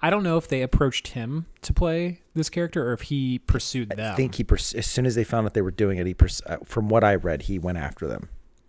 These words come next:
Speaker 2: and
Speaker 1: Nice.
Speaker 2: basically said that he wouldn't allow anybody else to do the part but him.
Speaker 1: Yeah.
Speaker 2: Dude, it's so ripped.
Speaker 1: Oh, yeah. Dude looks good.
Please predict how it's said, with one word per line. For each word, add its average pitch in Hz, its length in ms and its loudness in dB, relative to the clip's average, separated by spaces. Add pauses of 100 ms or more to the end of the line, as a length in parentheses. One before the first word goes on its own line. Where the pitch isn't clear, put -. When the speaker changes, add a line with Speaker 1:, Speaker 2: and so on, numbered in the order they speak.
(120)
Speaker 2:
and 101 120 -4
Speaker 1:
Nice. 85 180 2
Speaker 2:
basically 87 400 -2 (760)
said 87 340 2
that 92 80 0
he 95 100 2
wouldn't 92 220 -2
allow 85 260 -2
anybody 85 320 -4
else 78 140 -4
to - 80 -14
do 87 80 -4
the 73 60 -6
part - 280 -4
but - 120 -6
him. - 260 -8 (240)
Speaker 1:
Yeah. 113 260 -6 (1600)
Speaker 2:
Dude, 147 140 4
it's 101 120 -4
so 101 240 0
ripped. 71 420 -2 (1200)
Speaker 1:
Oh, 123 120 -6
yeah. 90 220 -8
Dude 107 180 -6
looks - 180 -8
good. 95 360 -8